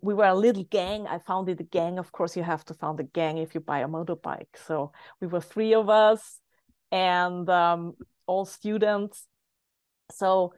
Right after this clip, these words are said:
we worked very hard, uh, in July and August, earned some money, and then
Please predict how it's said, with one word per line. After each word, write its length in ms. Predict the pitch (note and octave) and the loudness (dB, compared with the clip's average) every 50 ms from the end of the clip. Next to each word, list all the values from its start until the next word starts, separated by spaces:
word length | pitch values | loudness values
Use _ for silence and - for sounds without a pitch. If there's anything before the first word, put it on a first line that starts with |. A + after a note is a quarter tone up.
| _ _ _ _ _ _ - | _ _ _ _ _ _ -8
we 180 | F3+ G#3 G3 | -6 -4 -2
worked 320 | F3 F#3 G#3+ A3 A3 - - | 2 4 4 4 4 0 0
very 260 | G3+ G#3 G#3 G3 F#3+ | 2 2 4 2 2
hard, 560 | E3+ - - - G#3+ G#3+ A3 A3 F#3+ F3 E3+ F3 _ _ - | -2 -6 -6 -2 0 2 2 2 2 0 -4 -8 _ _ -6
uh, 200 | E3 E3+ E3+ E3 - | -6 -4 -6 -6 -8
in 120 | F3+ D#3 | -10 -10
July 380 | - - F#3+ F#3 F3+ E3 E3 D#3+ | -8 -4 -4 -2 0 0 0 0
and 160 | D#3 D3+ - | -2 -2 0
August, 540 | - G#3+ B3 C4+ D4 C#4+ C#4+ C4+ - - - | 2 2 2 2 2 0 -2 -2 -6 -8 -6
earned 200 | - F#3 E3+ D#3 | -6 -4 -4 -6
some 160 | - D#3+ D#3+ | -8 -8 -4
money, 360 | E3 F#3 G3 G3+ G3+ G3+ G3+ - | -2 -2 -2 -2 -2 -4 -4 -6
and 140 | E3 D#3+ D3+ | -8 -8 -6
then 320 | E3 D3+ D3+ D3+ D3 D3 | -6 -8 -6 -8 -10 -14